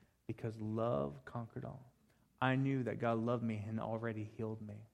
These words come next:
I knew that sickness was not from Him because He loved me. And I knew there's a way out. And we trusted in Him. And we didn't lose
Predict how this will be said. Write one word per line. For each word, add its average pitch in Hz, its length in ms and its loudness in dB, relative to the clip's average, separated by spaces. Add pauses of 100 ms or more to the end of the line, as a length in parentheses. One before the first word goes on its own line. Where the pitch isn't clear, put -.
(1080)
I 127 100 6
knew 131 200 6
that 127 140 2
sickness - 560 -6
was 113 160 -6
not 117 280 -6
from 113 140 -6
Him 110 200 -6 (1700)
because 107 300 -4
He 107 80 -2
loved 104 340 -6
me. 104 160 -20 (1600)
And 120 140 4
I 120 100 6
knew 120 340 2 (460)
there's 110 260 2
a 107 60 0
way 98 260 -6
out. 95 140 -16 (1400)
And 107 100 -2
we 104 80 -4
trusted 107 600 -6
in 107 260 -8
Him. - 100 -18 (480)
And 110 100 -2
we 107 100 0
didn't 110 360 -2
lose 127 320 -2